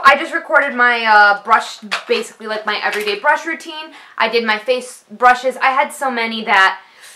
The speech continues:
video's kinda long. I'm not someone who likes to sit there for long videos, but I, I had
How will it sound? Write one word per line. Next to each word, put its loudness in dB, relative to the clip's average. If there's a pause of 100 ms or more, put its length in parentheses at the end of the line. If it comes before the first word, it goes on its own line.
(140)
video's 2
kinda -4
long. 0 (160)
I'm 4
not 0
someone -8
who -8
likes -2
to -16
sit -10
there -6
for -12
long 0
videos, -10
but 4 (420)
I, 0
I -2
had -2